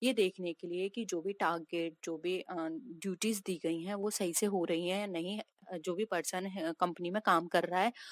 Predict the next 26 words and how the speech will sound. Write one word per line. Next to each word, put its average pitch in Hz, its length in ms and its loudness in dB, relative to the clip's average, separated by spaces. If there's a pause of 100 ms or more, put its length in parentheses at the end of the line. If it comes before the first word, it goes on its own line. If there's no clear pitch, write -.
(280)
उसके, 254 360 2
अ, 190 400 4
जो 180 160 4
भी 214 140 0
जॉब 185 260 4
एलोकेट 185 380 6
की - 140 0
गई 165 180 4
है 202 60 4
उसको 196 380 0
वो 208 60 0
सही 180 240 2
से 208 120 -2
कर 175 180 0
रहा 170 140 -2
है 170 80 0
या 190 100 -2
नहीं, 202 260 -4
ये 220 80 6
देखना 170 340 0
होता 156 300 -4
है, 147 220 -10
ठीक 240 140 0
है। 233 80 -2 (300)
अब 208 120 2
ये, 240 180 0